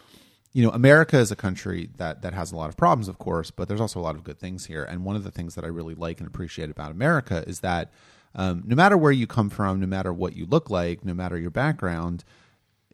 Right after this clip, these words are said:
no one really questions your Americanness. Like, you're a c-, once you become a citizen or a permanent resident and you can vote and, and all this kind of stuff, I mean, like, the children of immigrants are just Americans, right? And they're not really separated.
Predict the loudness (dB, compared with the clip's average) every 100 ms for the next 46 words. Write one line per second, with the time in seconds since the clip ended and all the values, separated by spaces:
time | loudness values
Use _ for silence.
0 | -20 -20 -10 6 8 10 8 6 4 0
1 | _ _ _ _ -2 6 6 6 0 0
2 | 0 2 2 0 -2 -2 -2 -4 -8 -10
3 | -12 -14 -4 -2 -2 -2 -2 -2 -4 -4
4 | 2 4 4 -2 -2 2 2 2 -2 -2
5 | -2 -2 -4 -4 -4 -4 -4 -4 -6 -8
6 | -8 -8 -10 -12 -12 -12 -12 -12 -6 -4
7 | -2 -4 -6 -10 -8 -10 -10 -8 -8 -6
8 | -6 -6 -6 -4 -4 -6 -6 -6 -8 -4
9 | 0 0 0 -6 -6 -8 -8 -12 -14 -16
10 | -14 -14 -14 -16 -18 -14 -8 -6 -6 -4
11 | -4 -4 -4 -6 -6 -6 -6 -6 -8 -10
12 | -12 -16